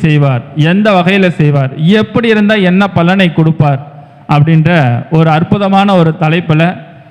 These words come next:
நம்முடைய ரவிச்சந்திரன், திருச்சியிலிருந்து வருகை புரிந்திருக்கக்கூடிய நம்முடைய எஸ் ரவிச்சந்திரன் ஐயா அவர்கள் சனி பகவான் எப்படி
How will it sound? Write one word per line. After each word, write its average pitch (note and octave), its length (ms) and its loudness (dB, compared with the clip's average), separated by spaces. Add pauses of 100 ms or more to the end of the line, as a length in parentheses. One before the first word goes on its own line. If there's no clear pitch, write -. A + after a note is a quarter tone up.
(180)
நம்முடைய D#3 340 2 (360)
ரவிச்சந்திரன், E3 680 0
திருச்சியிலிருந்து F3+ 680 0 (320)
வருகை E3+ 280 2
புரிந்திருக்கக்கூடிய D3 800 0 (760)
நம்முடைய D3+ 280 2 (260)
எஸ் D#3 200 -4
ரவிச்சந்திரன் E3 600 0
ஐயா D3+ 240 2
அவர்கள் D#3 340 0 (440)
சனி F3+ 260 2
பகவான் F#3+ 340 2 (120)
எப்படி G3 260 -2